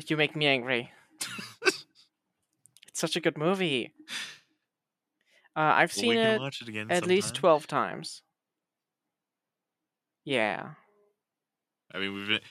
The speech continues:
Speaker 2: we've been needing a movie for, for a German movie night for ages now.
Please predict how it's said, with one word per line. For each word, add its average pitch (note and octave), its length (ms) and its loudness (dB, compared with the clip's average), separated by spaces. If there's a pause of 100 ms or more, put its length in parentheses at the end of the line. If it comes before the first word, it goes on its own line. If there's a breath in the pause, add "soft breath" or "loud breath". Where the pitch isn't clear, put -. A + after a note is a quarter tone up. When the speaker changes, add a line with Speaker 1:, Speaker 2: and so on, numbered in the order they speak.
(140 loud breath)
Speaker 2:
we've A#2 140 -8
been B2 140 -2
needing C#3 260 -2
a B2 60 -4
movie A#2+ 260 -6
for, A2 320 -6 (120)
for G#2+ 200 -2
a G2 80 -4
German G2+ 320 -10
movie F#2 340 -10
night E2 240 -8
for E2 220 -8
ages D#2+ 340 -10
now. B1+ 220 -14